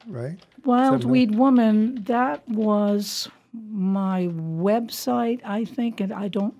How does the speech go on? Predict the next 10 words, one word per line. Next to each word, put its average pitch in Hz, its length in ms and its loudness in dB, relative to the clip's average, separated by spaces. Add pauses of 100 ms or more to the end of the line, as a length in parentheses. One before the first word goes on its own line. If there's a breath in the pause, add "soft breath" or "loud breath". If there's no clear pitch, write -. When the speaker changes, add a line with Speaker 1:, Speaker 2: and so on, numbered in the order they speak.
(160)
Speaker 2:
have 175 280 -4
that 170 220 0
anymore, 160 520 0
but 170 200 -4 (520 soft breath)
maybe 208 640 4
that's 185 440 0
the 196 280 -4
address 190 720 -2 (200)
of 170 140 -6
my 160 360 -2